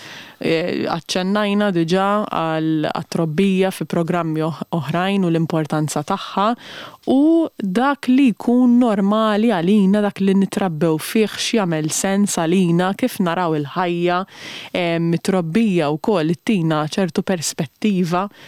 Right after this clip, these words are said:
ta' nfusna, ta' nista madwarna, em, ta' temi differenti f-, fil-ħajja u, u fl-umanità. Iġviri naħseb, eh, fil-verità, avolja xi kultant forsi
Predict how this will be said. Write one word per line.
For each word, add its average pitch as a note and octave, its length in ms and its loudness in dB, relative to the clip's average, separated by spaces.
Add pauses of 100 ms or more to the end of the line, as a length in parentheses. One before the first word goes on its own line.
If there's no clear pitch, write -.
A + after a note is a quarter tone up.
(120)
ta' G#3+ 140 -2
nfusna, F3+ 1120 0
ta' F3+ 180 -2
nista F3+ 400 0
madwarna, E3+ 800 0 (440)
em, D#3+ 800 -2
ta' A#3+ 200 -2
temi G#3 440 0
differenti E3+ 720 0
f-, - 240 -12
fil-ħajja E3+ 680 -2
u, E3 100 0 (160)
u F3 80 -2
fl-umanità. F3 720 0 (580)
Iġviri A3 400 4
naħseb, F#3+ 640 -4
eh, - 560 -6
fil-verità, F#3 720 0 (120)
avolja F#3 460 0
xi G3+ 160 -2
kultant G3+ 640 0
forsi E3 560 0